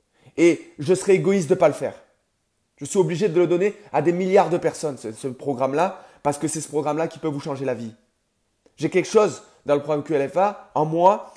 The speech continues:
qui fait que je peux changer votre vie. Je sais des choses que vous ne savez pas et que vous avez besoin de savoir pour changer votre vie. Peut-être que vous ne deviendrez pas footballeur professionnel derrière, mais de-, vous deviendrez une grande personne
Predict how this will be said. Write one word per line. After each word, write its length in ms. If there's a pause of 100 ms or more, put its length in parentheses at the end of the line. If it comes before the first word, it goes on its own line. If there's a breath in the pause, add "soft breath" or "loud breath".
(140)
qui 100
fait 120
que 80
je 40
peux 140
changer 280
votre 200
vie. 160 (560 soft breath)
Je 120
sais 180
des 100
choses 240
que 80
vous 140
ne 40
savez 220
pas 360 (140)
et 60
que 60
vous 80
avez 80
besoin 320
de 40
savoir 400 (140 loud breath)
pour 100
changer 280
votre 180
vie. 180 (720 soft breath)
Peut-être 280
que 60
vous 120
ne 60
deviendrez 360
pas 140
footballeur 360
professionnel 520
derrière, 300 (200 loud breath)
mais 80
de-, 100
vous 320
deviendrez 360
une 100
grande 240
personne 380